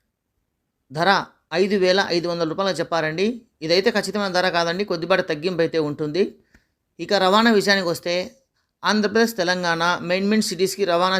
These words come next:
చేయగలను అని చెప్పారండి. ఇంకా మీకు ఏమైనా డౌట్స్ ఉంటే అన్నగారి నంబర్ డిస్క్రిప్షన్ ఇస్తానండి, వారికి కాల్ చేసి మాట్లాడగలరు ఫ్రెండ్స్. ఇదైతే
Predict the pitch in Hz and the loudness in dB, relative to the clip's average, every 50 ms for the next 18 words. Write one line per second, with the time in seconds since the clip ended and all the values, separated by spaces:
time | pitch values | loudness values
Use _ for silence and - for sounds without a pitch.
0 | 185 175 170 165 170 180 180 185 180 156 - 147 - 165 160 151 143 143 143 160 | -2 -2 -2 -2 0 -2 -2 -4 -4 -4 -4 -4 -2 0 0 0 0 -2 -4 -4
1 | 190 226 - - _ _ _ _ _ _ _ _ - 160 170 - 226 220 214 202 | -4 -4 -4 -8 _ _ _ _ _ _ _ _ -16 -10 -2 0 2 4 4 2
2 | - 190 190 202 214 208 190 185 190 185 - 190 180 165 208 196 185 180 190 196 | 2 0 0 2 2 0 2 2 2 2 0 -6 -6 -2 -2 -2 0 0 0 0
3 | 196 185 180 175 180 180 180 165 156 165 - - 196 185 175 175 160 - 170 156 | 0 0 0 -4 -2 -2 -4 -2 -4 -6 -4 -4 -6 -6 -6 -10 -12 -8 -6 -6
4 | 151 156 170 208 233 226 - _ _ _ _ _ _ _ _ _ _ - 165 185 | -4 0 0 0 0 -2 -6 _ _ _ _ _ _ _ _ _ _ 0 0 0
5 | 190 190 - 190 196 202 214 202 202 185 180 175 180 185 175 165 151 - 165 185 | 0 2 2 2 2 2 2 0 0 0 0 2 2 0 0 -2 -2 -4 -2 -2
6 | 233 240 - - - _ _ _ _ _ _ _ _ - _ _ _ _ _ _ | -2 -4 -4 -8 -14 _ _ _ _ _ _ _ _ -20 _ _ _ _ _ _
7 | _ _ _ _ _ _ _ _ _ _ - - 175 180 185 202 240 | _ _ _ _ _ _ _ _ _ _ -10 -4 0 4 4 6 4